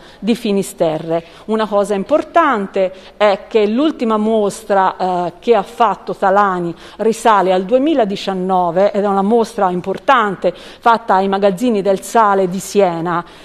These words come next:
e l'unica mostra che si, che sarà, eh, s-, sarà allestita di Talani nel duemilaventidue è esclusivamente la mostra di Certaldo. Si chiude invece con, eh,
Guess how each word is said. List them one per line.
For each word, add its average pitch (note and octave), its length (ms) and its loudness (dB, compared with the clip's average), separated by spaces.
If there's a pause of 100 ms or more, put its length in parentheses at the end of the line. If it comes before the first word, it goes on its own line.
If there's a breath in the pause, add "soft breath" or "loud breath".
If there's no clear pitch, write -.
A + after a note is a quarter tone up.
(120)
e A#3 140 4
l'unica D4 420 0
mostra G3+ 760 0
che G3+ 140 -2
si, A3+ 480 -8
che G3 140 -4
sarà, G#3+ 420 0 (300 loud breath)
eh, G3 200 4
s-, F#3 380 2 (220)
sarà A3 260 4
allestita G#3+ 840 -2
di F#3+ 160 -4
Talani G#3 460 0
nel A3 220 0
duemilaventidue B3+ 1000 2 (220 loud breath)
è - 100 2
esclusivamente A#3 760 0
la G#3 80 0
mostra F3+ 460 -4
di F3 100 -6
Certaldo. D#3 680 -6 (640 loud breath)
Si B3+ 160 -2
chiude C4 420 2
invece G3+ 680 0
con, G3 480 0
eh, F3 440 -2